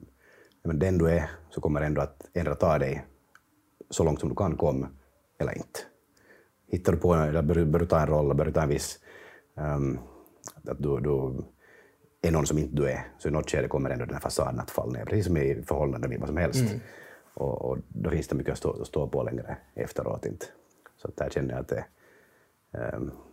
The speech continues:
Speaker 1: är väldigt lätt att få ge den glammiga bilden av allting och bra allting och allt det här. Och, eh, sen också att en annan sak som, som jag märkt mycket då jag jobbar med mycket atleter, eh, som sponsorerar atleter, att,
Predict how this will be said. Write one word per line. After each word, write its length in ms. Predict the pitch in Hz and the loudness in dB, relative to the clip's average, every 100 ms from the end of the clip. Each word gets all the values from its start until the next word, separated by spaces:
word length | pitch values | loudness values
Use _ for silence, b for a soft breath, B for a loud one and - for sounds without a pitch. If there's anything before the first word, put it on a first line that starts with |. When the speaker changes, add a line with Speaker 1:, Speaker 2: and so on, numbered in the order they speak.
| B B B B - - - - - | B B B B -16 -12 -12 -12 -6
Speaker 1:
är 120 | - | 0
väldigt 300 | 82 98 95 | 4 4 4
lätt 260 | 78 78 - | 4 2 -2
att 60 | |
få 260 | - 76 58 | 0 0 2
ge 120 | 76 | 0
den 140 | 71 67 | 0 0
glammiga 400 | 73 71 65 64 | 2 2 0 0
bilden 320 | 71 65 62 | 0 0 -4
av 160 | 58 | -4
allting 300 | 60 - - | -6 -8 -8
och 100 | - | -6
bra 160 | 76 76 | -2 -2
allting 480 | 65 69 - - 55 | -2 -6 -6 -6 -6
och 100 | - | -6
allt 180 | - - | -8 -6
det 80 | |
här. 180 | - - | -4 -4
Och, 60 | - B B B B B B - | -6 B B B B B B -20
eh, 640 | - - - - 50 50 - B B B B - - | -14 -12 -10 -8 -8 -8 -8 B B B B -14 -2
sen 200 | 95 85 | 2 4
också 240 | 78 - | 2 2
att 160 | 78 85 | 2 2
en 80 | |
annan 180 | 87 90 | 2 2
sak 200 | 82 71 | 2 0
som, 180 | 80 73 - _ _ _ _ _ _ _ - - | 0 -2 -4 _ _ _ _ _ _ _ -16 -10
som 120 | - | -4
jag 80 | 76 | -2
märkt 160 | 71 - | 0 0
mycket 200 | 76 64 | 0 0
då 40 | |
jag 60 | 69 | -2
jobbar 180 | 65 | -2
med 80 | 69 | -2
mycket 160 | 67 71 | -2 -2
atleter, 500 | - 76 135 - - - - - | 0 0 0 -2 -6 -14 -16 -8
eh, 200 | - 127 | -6 -8
som 140 | - | -10
sponsorerar 520 | - - - 73 - | -10 -4 0 0 0
atleter, 400 | - 73 67 - - | -2 -4 -4 -4 -6
att, 220 | - | -8